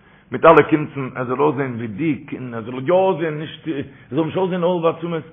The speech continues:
אין דער נאכט, ער מאכט שוין מאל, ווען ער דארט נאך אימער, און ער געזוכט, איך בין דיק, און ער גיט צוויי פעטשן און ער געשיקט נאך. און ער האט געזוכט, דער רבי אפרים דערציילט, ער האט געוויינט, דער קליינע אנגל, <laughs> איך בין, ער האט געזען, דער קליינע אנגל וויינט, זאגט ער צו דער מאמע.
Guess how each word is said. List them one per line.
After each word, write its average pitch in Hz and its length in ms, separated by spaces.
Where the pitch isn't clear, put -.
אין 127 200
דער 139 140
נאכט, 151 300
ער 131 60
מאכט 131 240
שוין 139 120
מאל, 143 100
ווען 127 160
ער 127 60
דארט 135 180
נאך 135 100
אימער, 143 140
און 127 120
ער 131 60
געזוכט, 139 260
איך 160 80
בין 180 140
דיק, 202 160
און 117 120
ער 131 100
גיט 156 120
צוויי 170 180
פעטשן 220 260
און 156 100
ער 143 80
געשיקט 135 300
נאך. 110 80
און 139 80
ער 139 60
האט - 180
געזוכט, 131 440
דער 135 80
רבי 113 180
אפרים 143 240
דערציילט, 123 460
ער 120 120
האט 107 160
געוויינט, 135 400
דער 117 180
קליינע 143 480
אנגל, 127 260
<laughs> 175 300
איך 170 140
בין, 175 140
ער 147 240
האט 139 100
געזען, 156 160
דער 156 80
קליינע 165 300
אנגל 170 140
וויינט, 190 260
זאגט 196 200
ער 180 80
צו 196 80
דער 196 80
מאמע. 185 200